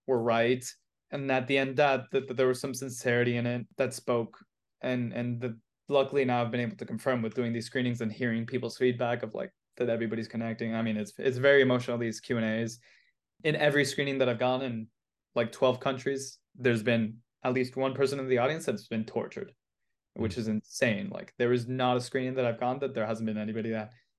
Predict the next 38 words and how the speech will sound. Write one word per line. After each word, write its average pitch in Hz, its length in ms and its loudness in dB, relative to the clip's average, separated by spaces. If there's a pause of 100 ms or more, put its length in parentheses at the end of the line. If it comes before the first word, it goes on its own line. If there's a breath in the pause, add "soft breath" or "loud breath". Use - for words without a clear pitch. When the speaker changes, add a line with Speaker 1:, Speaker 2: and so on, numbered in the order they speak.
(140)
Speaker 1:
hasn't 120 320 0
been 113 100 2
tortured. 101 440 -4
It's, 113 200 -10
it's, 107 220 -12
like, - 160 -8
crazy. - 240 -10
Speaker 2:
I'm - 720 -6
gonna 135 100 6
follow 123 320 6
up, - 180 -2
uh, 135 200 -2
that 120 240 0
with 110 120 -6
another 113 160 0
question, 107 600 -2
but, 98 340 0
um, 95 560 -6
tell 131 200 2
me 151 100 8
about, 117 480 2 (800)
what 147 120 6
are 190 60 10
some 185 160 8
things 139 240 8
you 120 80 6
learned 110 220 8
while 104 100 6
making 104 380 2
the 92 80 -4
film 101 300 0
that 95 80 0
you 98 80 -2
didn't 98 320 0
learn 98 200 0
in 92 80 -2
film 90 320 -4
school? 87 400 0